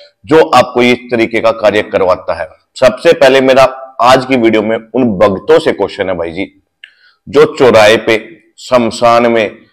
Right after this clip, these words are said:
या फिर माता मसाणी पे या कहीं और मैदान के अंदर अंडे का भोग दिलाया जाता है भाई जी, मांस मुर्गी का मट-, भोग दिलाया जाता है, कलेजी का भोग दिलाया जाता है। तो मेरा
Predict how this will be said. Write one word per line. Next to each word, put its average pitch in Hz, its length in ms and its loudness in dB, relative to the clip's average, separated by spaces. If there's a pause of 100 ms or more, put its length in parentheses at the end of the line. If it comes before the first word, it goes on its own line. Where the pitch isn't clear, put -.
(220)
या 131 120 2
फिर 135 160 -2
माता 127 280 2
मसाणी 117 440 0
पे 117 200 0
या 117 120 2
कहीं 113 240 -4 (300)
और 165 360 4
मैदान 120 460 0
के 107 80 -2
अंदर 90 280 -6 (960)
अंडे 196 420 4
का 185 140 4
भोग 135 260 2
दिलाया 113 300 2
जाता 95 300 -6
है 92 100 -2
भाई 90 140 -8
जी, 82 160 -18 (380)
मांस 127 400 2
मुर्गी 120 340 0
का 113 80 2
मट-, 110 260 -2
भोग 104 240 -4
दिलाया 92 260 -2
जाता 90 360 -6
है, 90 80 -6 (100)
कलेजी 117 320 0
का 113 120 2
भोग 95 240 -4
दिलाया 87 240 -6
जाता 87 280 -8
है। 90 60 -2
तो 110 160 -6
मेरा 117 240 0